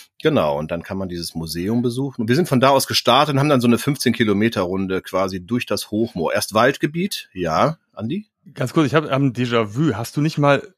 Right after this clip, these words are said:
Speaker 2: irgendwo, auch warst du nicht mal in der Gegend, wo diese Sage mit dieser Frau
Speaker 1: Hm.
Speaker 2: oder diesem Kind oder
Speaker 1: Ja.
Speaker 2: irgendwas, war, war es nicht da auch in der Gegend?
Speaker 1: Ja.
Speaker 2: Oder täusche ich mich da?
Speaker 1: Nee, nee, das ist
Speaker 2: Ja.
Speaker 1: auch da in der Nähe, genau. Ja, ja,
Speaker 2: Ja,
Speaker 1: das
Speaker 2: okay,
Speaker 1: war,
Speaker 2: alles
Speaker 1: das
Speaker 2: klar.
Speaker 1: war im letzten Jahr, war ich mal ganz, äh,
Speaker 2: Mhm.
Speaker 1: war ich mal da mit Freunden.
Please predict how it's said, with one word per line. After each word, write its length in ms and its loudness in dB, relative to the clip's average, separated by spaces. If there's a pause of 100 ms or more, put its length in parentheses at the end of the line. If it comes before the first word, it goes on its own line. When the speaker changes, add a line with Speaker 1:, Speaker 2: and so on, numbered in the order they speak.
Speaker 2:
irgendwo, 320 -2
auch 140 0
warst 200 0
du 40 -4
nicht 120 -4
mal 80 0
in 60 0
der 140 2
Gegend, 340 -2
wo 140 -2
diese 280 -6
Sage 480 0
mit 120 -6
dieser 260 -2
Frau 500 -6
Speaker 1:
Hm. 120 6
Speaker 2:
oder 80 4
diesem 260 -2
Kind 440 -4
oder 200 -4
Speaker 1:
Ja. 80 0
Speaker 2:
irgendwas, 400 -4
war, 220 0
war 80 0
es 80 -2
nicht 160 -6
da 60 -2
auch 100 -6
in 80 -6
der 100 0
Gegend? 420 -4
Speaker 1:
Ja. 200 4
Speaker 2:
Oder 80 -6 (300)
täusche 280 -2
ich 60 -18
mich 100 -12
da? 220 -6
Speaker 1:
Nee, 180 4
nee, 100 6
das 120 4
ist 100 2
Speaker 2:
Ja. 60 4
Speaker 1:
auch 80 0
da 140 4
in 60 4
der 120 4
Nähe, 280 4
genau. 440 0
Ja, 120 0
ja, 100 4
Speaker 2:
Ja, 80 2
Speaker 1:
das 160 -2
Speaker 2:
okay, 100 0
Speaker 1:
war, 300 2
Speaker 2:
alles 140 -6
Speaker 1:
das 120 -2
Speaker 2:
klar. 140 4
Speaker 1:
war 40 0
im 80 -2
letzten 340 -4
Jahr, 440 0
war 120 -2
ich 120 -6
mal 120 0
ganz, 380 -4
äh, 200 -2
Speaker 2:
Mhm. 40 -6
Speaker 1:
war 100 -4
ich 140 -8
mal 160 -4
da 220 -2
mit 160 -4
Freunden. 680 -4